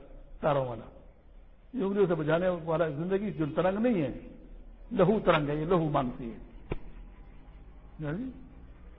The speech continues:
یہ زور دست و ضربت کاری کا ہے مقام، کاری ضرب لگانے کا مقام،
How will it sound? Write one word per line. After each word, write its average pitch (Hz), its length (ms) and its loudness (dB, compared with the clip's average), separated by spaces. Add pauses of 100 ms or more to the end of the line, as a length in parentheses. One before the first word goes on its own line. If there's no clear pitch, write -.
(380)
یہ 156 140 2
زور 170 220 10 (120)
دست 196 280 4
و 240 380 10 (160)
ضربت 180 380 8 (140)
کاری 180 280 8
کا 156 180 6
ہے 156 120 6
مقام، 143 400 0 (100)
کاری 165 200 8
ضرب 160 300 4
لگانے 143 240 0
کا 139 100 -8
مقام، 135 320 -8